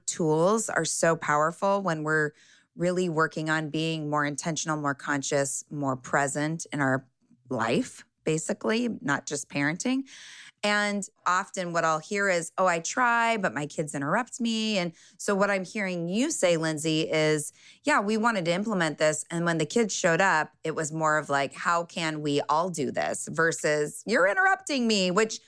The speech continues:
by the way, anyone who's had that feeling, I get it. <laughs> It's like, "You're wrecking my vibe here, kid."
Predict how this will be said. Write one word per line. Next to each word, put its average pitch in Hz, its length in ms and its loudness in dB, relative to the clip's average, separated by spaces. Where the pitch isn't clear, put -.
by 240 160 2
the 208 100 2
way, 165 260 4
anyone 180 420 0
who's 156 240 -4
had 160 200 0
that 143 200 -4
feeling, 156 300 -4
I 143 100 -4
get 147 240 0
it. - 380 -2
<laughs> - 20 2
It's 277 180 0
like, 226 220 0
"You're 196 160 4
wrecking 196 380 2
my 170 160 2
vibe 180 320 2
here, 151 200 -2
kid." 147 360 -2